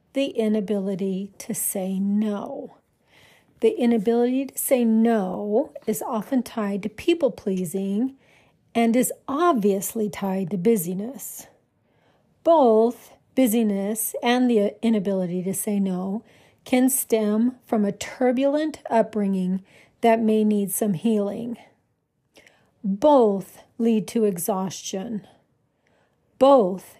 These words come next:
can cause us to lead a life of inauthenticity.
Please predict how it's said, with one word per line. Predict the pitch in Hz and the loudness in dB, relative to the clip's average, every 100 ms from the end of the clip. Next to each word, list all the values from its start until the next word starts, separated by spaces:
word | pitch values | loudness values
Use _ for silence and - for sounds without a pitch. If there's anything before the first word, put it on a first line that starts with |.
| _ | _
can | - 226 | -2 -2
cause | 202 233 220 202 202 | 0 0 2 0 -2
us | 185 196 - - _ _ _ _ - | -4 -6 -10 -16 _ _ _ _ -6
to | 320 | -2
lead | 254 254 262 | 0 2 2
a | |
life | 294 208 202 208 | 2 2 0 0
of | - 226 - | 0 -2 0
inauthenticity. | 240 233 247 - 233 220 214 240 226 214 226 - 214 175 - 220 | 2 4 2 0 -2 -2 0 0 0 0 0 0 0 -2 -8 -10